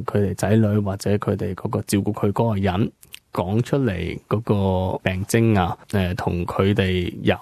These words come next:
嘅傷痕吻唔吻合咯。咁如果唔吻合嘅，噉樣，噉我哋就可能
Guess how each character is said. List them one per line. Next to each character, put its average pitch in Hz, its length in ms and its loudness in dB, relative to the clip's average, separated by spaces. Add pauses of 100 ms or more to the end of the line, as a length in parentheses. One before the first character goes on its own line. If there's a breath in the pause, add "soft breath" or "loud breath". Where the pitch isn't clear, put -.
(260)
嘅 98 420 4
傷 120 340 0
痕 87 260 -6
吻 90 320 2
唔 85 80 0
吻 87 180 2
合 - 220 -2
咯。 123 180 2 (400 loud breath)
咁 120 340 6
如 90 40 2
果 92 180 6
唔 90 260 4
吻 87 180 4
合 - 180 0 (120)
嘅， 98 100 2 (140)
噉 - 120 2
樣， 110 160 4
噉 110 220 4
我 104 120 2
哋 92 180 0
就 90 340 2
可 104 160 2
能 107 140 4